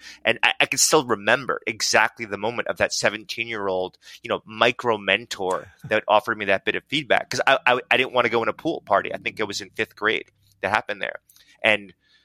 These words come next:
Speaker 1: y-, you're seeing more conversations that happen, um, as a res-, of, of male body dysmorphia. You know, there's been a lot of, for decades, people have talked about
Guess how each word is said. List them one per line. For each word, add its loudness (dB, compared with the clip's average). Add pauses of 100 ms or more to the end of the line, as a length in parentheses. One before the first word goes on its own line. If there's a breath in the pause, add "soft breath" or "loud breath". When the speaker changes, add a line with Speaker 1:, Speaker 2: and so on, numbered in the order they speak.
(340)
Speaker 1:
y-, -16
you're -2
seeing 0
more 2
conversations -2
that 2
happen, -2
um, 0
as -2
a -6
res-, -8
of, 0 (160)
of 0
male 4
body 4
dysmorphia. -2
You -8
know, -10 (300 loud breath)
there's -4
been 0
a 8
lot 8
of, 0
for -8
decades, 2
people -4
have -4
talked 4
about 2